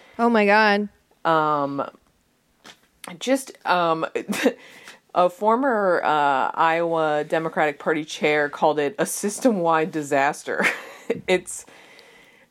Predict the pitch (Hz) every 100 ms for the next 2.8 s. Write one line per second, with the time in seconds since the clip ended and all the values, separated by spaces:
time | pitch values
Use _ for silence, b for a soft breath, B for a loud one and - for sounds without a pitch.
0 | - - 190 180 - 202 190 269 320 302
1 | 233 - _ _ _ _ _ _ _ _
2 | _ - 208 185 135 - -